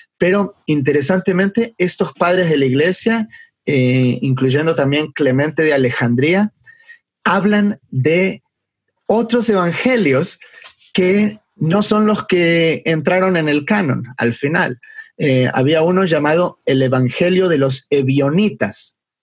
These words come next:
otro llamado el Evangelio de los Hebreos,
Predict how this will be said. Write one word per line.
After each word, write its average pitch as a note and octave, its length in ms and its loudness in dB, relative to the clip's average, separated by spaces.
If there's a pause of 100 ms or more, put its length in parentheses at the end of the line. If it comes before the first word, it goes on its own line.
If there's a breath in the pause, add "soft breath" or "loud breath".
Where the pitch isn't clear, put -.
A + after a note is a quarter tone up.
(280)
otro D3+ 340 0
llamado D#3+ 560 0
el C3+ 180 0
Evangelio C3+ 680 0
de D#3 80 2
los C3 220 -2
Hebreos, E3 580 0